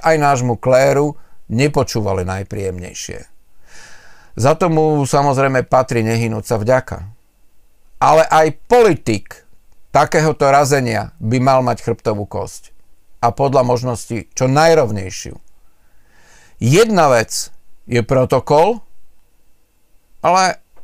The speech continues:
druhá vec je aj tichý a verejný súhlas s entitami a faktami, ktoré idú proti samej podstate cirkvi a hlavne Božieho učenia,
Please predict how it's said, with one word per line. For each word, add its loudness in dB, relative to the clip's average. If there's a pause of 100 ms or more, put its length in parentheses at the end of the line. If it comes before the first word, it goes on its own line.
(140)
druhá -2
vec 0
je -2
aj 0
tichý -4
a 2
verejný 0
súhlas 0 (160)
s -8
entitami 0 (560)
a 0
faktami, 0 (680)
ktoré 0
idú 0
proti -4
samej 2
podstate -4
cirkvi -4 (760)
a 0 (100)
hlavne 2 (1400)
Božieho 4
učenia, -4